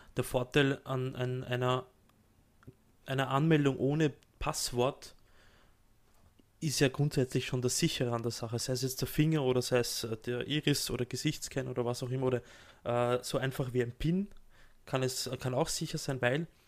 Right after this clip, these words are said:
und das ist, und das ist das Argument, was Microsoft verwendet und absolut nachvollziehbar ist, beim Fingerabdruck, äh, scannen, beim Anmelden kann dir jeder über die,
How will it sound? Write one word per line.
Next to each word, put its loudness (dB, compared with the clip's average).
und -8
das 2
ist, 0
und -4
das 4
ist -4
das 0
Argument, 4
was 0
Microsoft -6
verwendet -2
und -6
absolut -2
nachvollziehbar -2
ist, -6
beim 2
Fingerabdruck, 4
äh, 4
scannen, 0
beim -2
Anmelden 0
kann -2
dir 2
jeder 8
über 6
die, -2